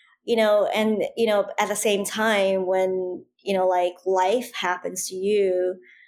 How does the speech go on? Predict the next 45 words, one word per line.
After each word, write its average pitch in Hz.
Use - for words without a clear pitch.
you 214
know, 202
I 220
still 294
do 214
them, 165
but 185
a 208
little 226
bit 202
slower, 240
you 254
know, 254
and 262
I 277
think 320
that's 240
okay, 190
you 208
know, 202
um, 185
and 202
I 156
had 233
to 208
basically 196
let 190
people 185
know, 190
I'm 180
like, 180
"Hey, 185
you 208
know, 196
a 147
hurricane 269
happened. 196
I 220
can't 233
do 226
this 220
today 208
or 190
this 196
week," -